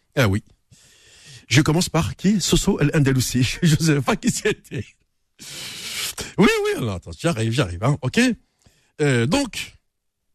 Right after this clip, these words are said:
en fait, c'est Sofiane pour Foot de Sport. Vous le sachez, Soso El Andalousi, c'est Sofiane pour Foot de Sport. Vous pensez que j'ai eu du mal à le trouver.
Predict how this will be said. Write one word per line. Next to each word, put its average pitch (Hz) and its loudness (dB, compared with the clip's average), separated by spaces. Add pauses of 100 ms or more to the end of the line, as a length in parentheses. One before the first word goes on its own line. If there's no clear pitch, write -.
(2750)
en 143 2
fait, - 0 (580)
c'est - 0
Sofiane 226 -2 (320)
pour - -2
Foot 127 0
de 107 4
Sport. - -6 (440)
Vous 110 0
le 92 2
sachez, - 0
Soso 117 2
El 120 0
Andalousi, 107 2
c'est 143 -2
Sofiane 98 -2
pour 123 -6
Foot 98 -6
de 104 -4
Sport. 73 -6
Vous - -18
pensez - 2
que 180 0
j'ai 135 6
eu - 6
du 120 2
mal 185 4
à - 0
le 113 -4
trouver. 82 -14